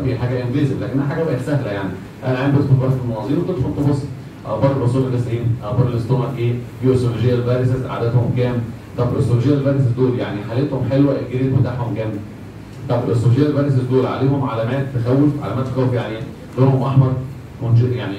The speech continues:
محمرين، كونجستد قوي، لو لونها تشيري ريد كده يبقى امبيدد رابشر او رابشر، واخد بالك؟ آه، هل حصل منها فعلا نزيف قدامك انت شايفه ولا لا؟ يعني تقعد تبص عليها وتشوف عددهم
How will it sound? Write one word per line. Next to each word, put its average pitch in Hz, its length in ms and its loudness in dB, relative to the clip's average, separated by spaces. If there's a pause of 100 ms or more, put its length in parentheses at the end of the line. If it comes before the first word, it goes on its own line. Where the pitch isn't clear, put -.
محمرين، 123 500 2
كونجستد 123 540 2
قوي، 131 180 6 (500)
لو 113 80 0
لونها 143 300 2
تشيري 151 280 0
ريد 147 240 2
كده 156 140 0
يبقى 127 220 0
امبيدد 123 360 0
رابشر - 260 0
او 101 200 -4
رابشر، - 260 -2 (320)
واخد 135 240 2
بالك؟ 165 260 2 (240)
آه، - 20 2 (100)
هل 135 240 0
حصل 170 260 0
منها 139 200 2
فعلا 151 340 0
نزيف 120 240 0
قدامك 139 300 0 (120)
انت 123 140 0
شايفه 139 260 0
ولا 120 120 2
لا؟ 131 280 0 (320)
يعني 147 160 -2
تقعد 214 180 -2
تبص 196 260 -2
عليها 190 400 -2 (240)
وتشوف - 260 -2
عددهم 185 380 0